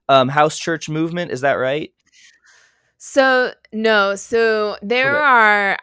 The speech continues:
Speaker 2: I would say, two, um, I mean, there are, <laughs> Christianity in China is huge. So,
Speaker 1: Okay.
Speaker 2: um, there
Speaker 1: I think I've heard
Speaker 2: are
Speaker 1: that by numbers, there are more Chinese Christians than there are in the United States. Is that right?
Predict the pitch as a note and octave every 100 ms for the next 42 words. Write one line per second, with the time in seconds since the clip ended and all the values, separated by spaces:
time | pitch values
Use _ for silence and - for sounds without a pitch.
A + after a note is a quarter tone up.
0 | - A#3+ A3+ - G#3+ G3 F3+ G3+ - -
1 | - - B3 A#3 A#3+ B3 B3 B3+ C4 -
2 | - - G3+ F3+ E3+ E3 E3+ - - -
3 | - _ _ - - _ _ _ A3 A3
4 | A3 G#3 B3+ C4 A3 - F#3+ G3 F3+ F3+
5 | A#3 - E4 - E4+ - D4 C4 A#3 G#3
6 | A3+ F#3 F3+ D#3+ - F3+ E3+ - _ A3
7 | - - D#3 A2 - - - - G3 F3+
8 | F3 E3+ E3 D#3+ - F#3 F#3 F3 E3 E3
9 | C3 F#3 G3+ A3 A#3 A3 G3+ G3 F#3 E3+
10 | D3+ B2+ C3 B2+ B2+ D3+ D#3 A#2+ A2 A#2+
11 | A2+ B2+ C3 B2+ - C3 C3+ C3+ - B2+
12 | A#2+ G#2+ A2 A2 G#2+ G#2+ G#2 A2+ A2 G#2
13 | F#2+ - A2+ D#2+ - F2 G2 F2+ G2 A#2